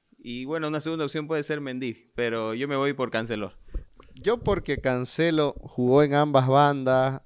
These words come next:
Speaker 2: y por un tema de que me di cuenta que Luke Shaw, pese a todas las críticas, es más sólido defensivamente.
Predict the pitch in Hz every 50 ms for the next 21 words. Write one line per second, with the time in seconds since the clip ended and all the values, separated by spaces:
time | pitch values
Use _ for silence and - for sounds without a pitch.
0 | - - - 127 123 110 113 113 123 135 127 135 135 139 135 127 123 117 - -
1 | 113 110 107 - - - - 120 120 123 139 139 - - 151 156 147 135 - 120
2 | 113 - - 107 107 117 131 143 143 139 - - 160 147 131 117 - - - -
3 | - - - _ - 131 131 - 131 117 - - - 143 147 139 135 123 - -
4 | 135 135 131 - 113 - - - 92 98 _ _ _ _ _ _ _ _ _ _
5 | _ _ _ _ _ _ _ _ _ _ _ - 127 131 143 143 143 143 - -
6 | 156 156 160 151 143 131 123 117 110 107 - 107 107 110 - 131 135 135 135 135
7 | 139 135 127 120 101 - 135 151 -